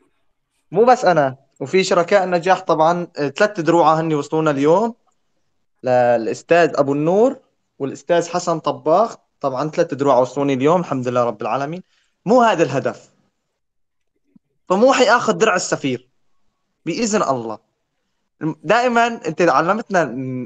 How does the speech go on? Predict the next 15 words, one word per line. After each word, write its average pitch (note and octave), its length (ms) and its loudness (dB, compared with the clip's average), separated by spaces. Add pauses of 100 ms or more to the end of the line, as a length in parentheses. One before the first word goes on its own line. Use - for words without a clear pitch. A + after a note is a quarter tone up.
(140)
نعود F3+ 340 0
حالنا F#3+ 260 0
على D3+ 100 0
المفاجآت، D3 680 0
نفاجئ B2+ 600 -2
باقي D#3 300 0
شركائنا. B2+ 640 -4 (520)
فالحمد C3 480 0
لله G3 160 2
رب F#3 160 2
العالمين F#3 380 0
قريب E3+ 440 -2
جدا E3+ 300 0
على D3 100 -2
الياقوتية E3+ 600 -4